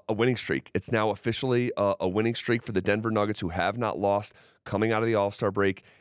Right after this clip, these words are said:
It was the fourth consecutive triple-double for Nikola Jokic, and in each, each triple-double, he has had it locked up before the fourth quarter starts. That is the definition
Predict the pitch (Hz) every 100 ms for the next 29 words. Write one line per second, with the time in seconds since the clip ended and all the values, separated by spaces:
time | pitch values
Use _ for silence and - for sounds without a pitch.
0 | _ 107 95 101 98 95 - 117 117 135
1 | - 123 101 - - 110 - 127 123 120
2 | - _ _ _ _ _ _ _ _ _
3 | _ - 120 139 127 123 127 135 131 -
4 | 131 131 104 92 90 - - _ _ -
5 | 101 98 - _ 123 143 - - - _
6 | _ _ _ _ _ _ _ 127 131 -
7 | - - _ - 139 120 113 120 98 82
8 | - _ _ _ _ _ - 120 104 -
9 | 104 107 113 - 101 - - 95 85 -
10 | 92 85 - 85 - 85 71 69 55 50
11 | - - _ _ _ _ _ _ - 104
12 | 110 - _ _ 107 101 101 85 107 98
13 | 113 110 107 - 73